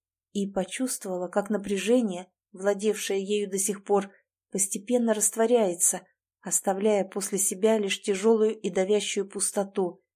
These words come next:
в которой эхом отдавались ее собственные слова и та боль, с которой эти слова были произнесены. Квартира вдруг показалась ей слишком просторной и слишком пустой,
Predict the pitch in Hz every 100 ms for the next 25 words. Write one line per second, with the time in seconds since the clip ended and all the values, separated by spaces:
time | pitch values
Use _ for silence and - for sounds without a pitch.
0 | _ - - 190 196 190 208 214 240 247
1 | 220 214 196 202 202 202 196 - _ _
2 | _ 240 302 311 277 - - 226 220 220
3 | - 220 196 175 170 _ _ _ _ 196
4 | 190 202 175 196 226 220 _ _ - -
5 | 196 196 247 254 - 214 214 - 214 214
6 | 196 180 180 180 180 175 180 - 180 170
7 | 165 _ _ _ _ _ _ _ _ _
8 | _ _ _ _ _ _ - 226 220 320
9 | 330 247 269 302 240 240 214 247 262 247
10 | 233 - 254 - 226 220 202 - 269 277
11 | 202 180 208 196 240 - 233 220 247 -
12 | 269 175 170